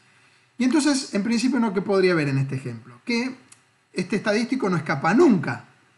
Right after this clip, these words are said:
de las bandas de confianza. Uno podría decir acá, a priori, que no hay quiebre estructural en ningún año, ¿no es cierto? Sin embargo, no solamente hay indicio de quiebre estructural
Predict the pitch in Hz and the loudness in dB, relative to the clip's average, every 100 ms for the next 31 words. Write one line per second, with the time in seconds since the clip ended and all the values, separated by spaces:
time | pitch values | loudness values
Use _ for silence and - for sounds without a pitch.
0 | _ _ 151 165 175 151 147 165 165 175 | _ _ -4 0 0 0 0 0 -2 -2
1 | 226 214 262 233 202 - 214 226 - 190 | -2 0 0 2 0 0 -2 -2 -4 -6
2 | 170 175 185 190 185 - 208 208 214 226 | -4 -2 0 0 0 -2 -2 -2 0 0
3 | 220 233 - - 135 208 185 196 208 170 | 0 -4 -12 -16 -12 -2 -2 0 -2 -2
4 | 175 175 262 294 170 143 143 135 135 139 | 0 2 4 4 4 0 -2 -2 -2 -6
5 | 135 185 190 214 - 156 151 165 196 214 | -4 -2 0 -2 -6 -8 -6 -2 0 0
6 | 262 - _ _ - 349 247 151 113 - | -4 -10 _ _ -2 2 2 2 -2 -10
7 | _ 156 127 139 143 147 208 262 - _ | _ -20 -12 -6 -6 -4 -4 -4 -10 _
8 | _ _ - - 302 311 311 302 277 294 | _ _ -6 0 2 2 2 2 2 0
9 | 285 - - 262 339 294 233 170 185 185 | -2 -8 -2 0 0 -2 0 0 0 -2
10 | 180 170 156 139 147 165 175 143 160 151 | -4 -4 -4 -2 -2 -2 -4 -2 -2 -4
11 | 143 139 135 143 165 208 | -6 -8 -6 -4 -2 -4